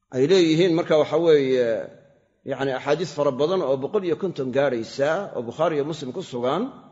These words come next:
ayuu halkan ku keenay. Sheekh ardaydiisii ka mid a ayaa markaysaga sheekha daafacay.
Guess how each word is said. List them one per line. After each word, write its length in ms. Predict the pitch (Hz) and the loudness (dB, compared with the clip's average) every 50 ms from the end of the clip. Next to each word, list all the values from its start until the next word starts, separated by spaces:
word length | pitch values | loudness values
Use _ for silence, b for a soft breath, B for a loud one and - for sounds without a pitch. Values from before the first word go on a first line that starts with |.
| _ _ _ _ _ _ _ - | _ _ _ _ _ _ _ -2
ayuu 140 | 240 247 | 2 2
halkan 220 | 247 254 247 240 220 | 4 4 4 4 2
ku 100 | 240 226 | 2 0
keenay. 320 | 196 147 113 87 - - - - _ _ _ _ _ _ _ _ _ _ _ _ _ _ _ - | 0 -2 -4 -4 -8 -14 -20 -20 _ _ _ _ _ _ _ _ _ _ _ _ _ _ _ -2
Sheekh 180 | - 254 247 202 | 2 4 4 6
ardaydiisii 580 | 208 202 180 226 240 233 208 220 - 208 202 196 | 4 4 6 6 4 4 4 -2 -2 -2 0 0
ka 100 | 214 208 | 2 2
mid 200 | 190 180 165 160 | 2 4 4 4
a 60 | 160 147 | 6 6
ayaa 240 | 160 160 180 185 180 | 6 6 6 4 4
markaysaga 420 | 175 160 160 151 143 160 147 139 | 2 0 -2 -2 0 0 0 0
sheekha 260 | - 170 160 147 139 | 0 -2 -2 -2 -2
daafacay. 520 | 127 123 147 147 139 175 170 165 185 202 | 0 2 2 2 2 2 2 4 4 4